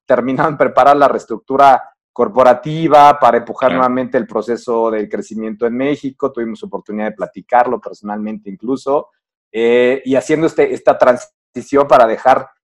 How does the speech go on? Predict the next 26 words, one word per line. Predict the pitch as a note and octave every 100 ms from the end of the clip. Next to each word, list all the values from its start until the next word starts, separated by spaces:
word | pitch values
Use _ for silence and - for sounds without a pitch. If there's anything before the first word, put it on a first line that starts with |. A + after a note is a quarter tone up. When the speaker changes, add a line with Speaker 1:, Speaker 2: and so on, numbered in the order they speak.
| -
Speaker 1:
eh, | G#2
caminando | A#2 B2 B2+ C#3 D3 D3+ D3 C#3
de | B2
manera, | A#2+ C3 C#3 C#3 C3+ A#2
de |
manera | A#2 A#2+ B2+
un | C3+ B2+
poco | C3+ - C3+
más | B2+ C3 -
autónoma | A#2+ - C#3 C#3 C3+ C#3 E3 _ _ _
los | A2+ A2
procesos | - A#2 C3 A#2+ C3
en | B2+
Latinoamérica. | A#2+ A2+ A#2+ B2 C3 C#3+ C3+ D3 D3+ F3+ _ _ _ _ -
Eh, | A#2 A#2 A#2+ A#2+ B2 B2 - _
cuando | B2 A#2+ A#2+
solo | D#3 D#3 D#3 D#3
unos | A#2 C3+ C#3 C3+
meses | D3+ C#3 C#3
después | C#3+ - F3 F3 C#3
llega | A#2 C3 C3+ B2+
la | B2
noticia | A#2 A#2+ G#2+ D3+ C#3+ C3 C#3 D3
de | B2 A2+
declaración | G2+ G#2+ G#2 A2+ G#2+ - C3 B2+
de, | A#2